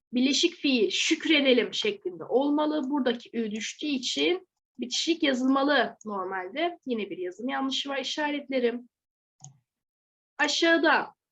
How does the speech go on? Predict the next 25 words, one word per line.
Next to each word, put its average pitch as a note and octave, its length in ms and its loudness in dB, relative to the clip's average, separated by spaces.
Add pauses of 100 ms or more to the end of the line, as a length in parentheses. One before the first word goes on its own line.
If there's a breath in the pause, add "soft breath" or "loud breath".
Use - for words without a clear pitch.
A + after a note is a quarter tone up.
(380)
hiçbir F4 340 4
arkadaşıyla D#4+ 720 4
iletişim D4+ 520 -2
kurmuyor. C4 540 0
Hiçbir. - 840 -2 (460)
Bakın C#4+ 280 -2
bir E4+ 120 8
yerine D4+ 240 6
iki D#4 200 -4
getirin. G3+ 420 -2
Hiç D4 180 -2
iki, C4 360 -2
hiç C4+ 220 -2
üç. - 280 -6
Oluyor F#4+ 280 6
mu? A#3 160 4
Olmuyor. B3 480 0 (460)
Demek F#4+ 340 0
ki A3+ 480 2 (340)
bu A3 480 4 (240)
bitişik - 440 -8
yazılması G#3 880 -4
gereken F3+ 500 -8
bir D#4+ 160 -8
kelime. A3+ 500 -2